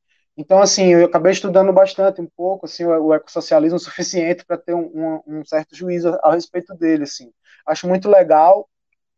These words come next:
e acho que dentro do ecossocialismo tem, tem pessoas que têm uma, uma concepção muito melhores, assim, na minha opinião, que, que combinam muito mais com a, com a análise concreta da realidade do que outras.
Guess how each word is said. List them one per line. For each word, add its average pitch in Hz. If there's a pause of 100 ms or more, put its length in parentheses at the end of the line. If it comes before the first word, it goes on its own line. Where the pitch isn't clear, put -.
(300)
e 185
acho 185
que -
dentro 202
do 170
ecossocialismo 190 (220)
tem, 185
tem 180
pessoas 180
que 202
têm 185
uma, 190
uma 170
concepção 185
muito 202
melhores, 185
assim, 180
na 156
minha 170
opinião, 170
que, 165 (380)
que 170
combinam 185
muito 190
mais 180
com -
a, 170
com 165
a 165
análise 160
concreta 160
da 156
realidade 160
do 180
que 220
outras. 185